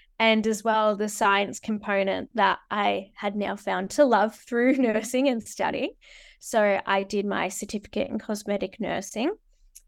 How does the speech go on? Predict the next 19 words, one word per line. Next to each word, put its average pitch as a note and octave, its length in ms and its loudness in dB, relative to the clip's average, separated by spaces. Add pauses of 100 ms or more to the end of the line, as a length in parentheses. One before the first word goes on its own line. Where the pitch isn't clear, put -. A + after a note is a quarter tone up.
and G3 360 -2
from G#3 280 2
there G3 380 0
I F#3+ 240 0
opened G3+ 580 -4
my F#3+ 160 -2
own B3+ 160 0
business B3 500 -2
after G#3 300 -4
doing F#3+ 640 -2
some F#3+ 280 -4
mentorship, A3 880 0 (300)
um, G3 220 -6
some - 200 -8
hands-on G3+ 560 -2
training, F#3+ 800 -4 (100)
et - 160 -14
cetera. G3 580 0 (420)
And G3+ 600 -2